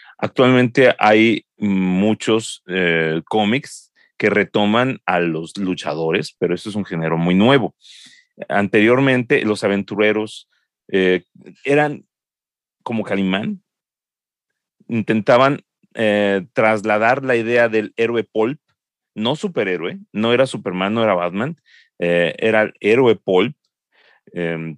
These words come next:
ya sabemos, historias adultas, oscuras, policíacas, asesinatos, todo esto, pero trasladarlo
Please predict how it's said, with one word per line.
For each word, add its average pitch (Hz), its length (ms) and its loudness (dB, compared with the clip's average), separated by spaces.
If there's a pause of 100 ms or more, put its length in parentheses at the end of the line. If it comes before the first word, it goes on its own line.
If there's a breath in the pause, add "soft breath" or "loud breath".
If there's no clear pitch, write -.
(120)
ya - 180 -2
sabemos, 117 720 -2 (460)
historias 101 360 -2
adultas, 110 600 0
oscuras, 107 880 -2 (380 soft breath)
policíacas, 101 920 0
asesinatos, 98 1000 -2
todo 113 220 2
esto, 139 320 -4 (280 soft breath)
pero 113 160 2
trasladarlo 123 1040 2